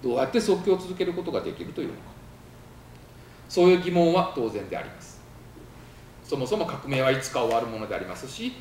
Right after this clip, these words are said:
渦中にある時にはあれこれ考えている暇などない。そんなことをすれば、たちまち身動-、身動きが取れなくなります。集団即興もそうでしょう。人の演奏をよく聴こうなんて思っていると、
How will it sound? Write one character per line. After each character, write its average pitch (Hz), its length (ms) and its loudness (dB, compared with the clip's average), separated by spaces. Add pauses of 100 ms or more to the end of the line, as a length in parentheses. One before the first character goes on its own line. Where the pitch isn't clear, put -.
(460)
渦 165 160 4
中 147 160 2
に 131 100 0
あ 127 80 4
る 127 80 0
時 127 220 -6
に 185 80 -4
は 131 140 4
あ 101 40 2
れ 101 60 -2
こ 98 140 -6
れ 90 60 -6
考 87 120 -10 (160)
え 87 120 -6
て 82 100 -10
い 73 40 -10
る - 60 -14
暇 80 240 -10
な 71 140 -10
ど 62 80 -12 (100)
な 117 120 -2
い。 - 40 -2 (720)
そ 110 160 -8
ん 98 60 -10
な 101 80 -10
こ 101 100 -8
と 92 120 -8
を 85 60 -6
す - 120 -10
れ 170 80 -2
ば、 - 320 -2
た 98 100 -6
ち 98 140 -10
ま 175 160 -8
ち 180 120 -6
身 117 180 -6 (240)
動-、 131 220 0
身 139 80 0
動 127 100 2
き 117 120 -8
が 196 140 4
取 113 160 -2
れ 90 60 -4
な 92 120 -6
く - 80 -6
な 110 120 -4
り 87 60 -8
ま - 100 -12
す。 - 140 -18 (1080)
集 170 180 6
団 165 140 8
即 156 240 2
興 135 140 2
も 180 120 0
そ 139 180 0
う - 20 0
で 87 100 -4
し - 80 -10
ょ - 40 -12
う。 - 20 -16 (800)
人 180 200 6
の 175 120 6
演 165 160 6
奏 165 180 4
を 139 60 4
よ 185 160 8
く 202 140 -2
聴 - 200 -12
こ 175 480 8
う - 20 -14
な 92 140 -6
ん - 40 -12
て 101 100 -6
思 98 160 -8
っ - 20 -12
て - 140 -8
い 87 40 -6
る 87 60 -10
と、 - 320 4